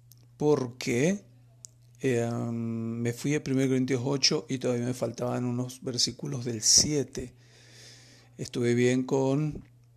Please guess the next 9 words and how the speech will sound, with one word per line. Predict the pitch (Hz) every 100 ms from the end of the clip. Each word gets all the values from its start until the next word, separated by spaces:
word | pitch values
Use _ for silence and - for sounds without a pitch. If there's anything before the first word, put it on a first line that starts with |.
| - - - - _ _
Primera | - 127 123 120
Reyes | 123 117
veintiuno | 123 120 127 170 175 180 175 -
primer-, | - 117 139 -
y | 123
Amós | 117 120 127 - -
capítulo | - 131 113 - 147 127
cinco, | 180 165 139 - - _ - - - - _ _ - _
pero | 135 131 135 135